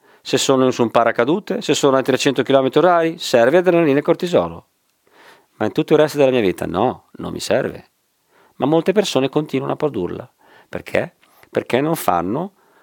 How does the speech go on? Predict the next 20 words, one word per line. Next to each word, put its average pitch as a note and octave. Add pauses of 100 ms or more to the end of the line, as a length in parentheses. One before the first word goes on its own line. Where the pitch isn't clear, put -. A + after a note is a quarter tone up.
(680)
per E2+
esempio, D#2+
attività G#2+
fosi-, C#3
fisica C3+ (440)
attraverso F2+
la D3+
quale, F#2 (360)
e G2
non F2+
si -
alimentano F2+
bene, A#2
quindi F2+ (360)
non G2+
possono A2
promuovere A#2+
quello G2+
che G2
è A2+